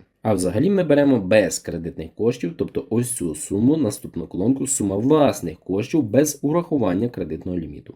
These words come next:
А все, що стосується ваших доходів, краще дані звідси не брати. Це все буде відображено у довідці про доходи, яку ми візьмемо пізніше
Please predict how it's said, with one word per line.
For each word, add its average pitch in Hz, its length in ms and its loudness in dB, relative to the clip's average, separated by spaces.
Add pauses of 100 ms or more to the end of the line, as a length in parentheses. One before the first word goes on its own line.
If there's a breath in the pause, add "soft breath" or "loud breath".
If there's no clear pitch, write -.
(120)
А 117 100 2
все, 92 340 0
що - 200 -6
стосується 101 640 -2
ваших 101 340 -2
доходів, 104 520 0 (260 loud breath)
краще 92 500 -2
дані 120 320 2
звідси 82 420 -6
не 98 120 -4
брати. 80 380 -8
Це - 160 -10
все 123 200 -2
буде 143 200 2
відображено 127 720 0
у 98 100 -6
довідці 87 600 -6
про 95 240 -6
доходи, 101 520 -4
яку 117 280 -2
ми 185 120 0
візьмемо 139 460 2
пізніше 110 500 -8